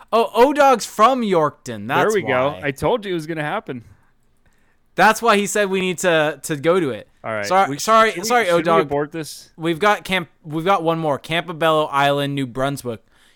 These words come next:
Speaker 1: You need a U S passport to ac-, access it.
Speaker 2: What? Wait, what?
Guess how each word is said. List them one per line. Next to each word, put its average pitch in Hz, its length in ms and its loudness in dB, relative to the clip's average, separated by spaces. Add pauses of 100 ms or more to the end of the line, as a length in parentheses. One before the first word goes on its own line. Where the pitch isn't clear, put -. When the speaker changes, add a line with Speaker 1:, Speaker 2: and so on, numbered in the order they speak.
(100)
Speaker 1:
You 147 140 -6
need 185 180 0
a 175 80 0
U 156 280 -2
S 240 160 0
passport 165 640 -4
to - 60 -20 (100)
ac-, 139 400 -6
access 135 540 -4
it. 85 180 -20 (1080)
Speaker 2:
What? - 400 -10 (180)
Wait, 107 240 -10
what? 117 260 -10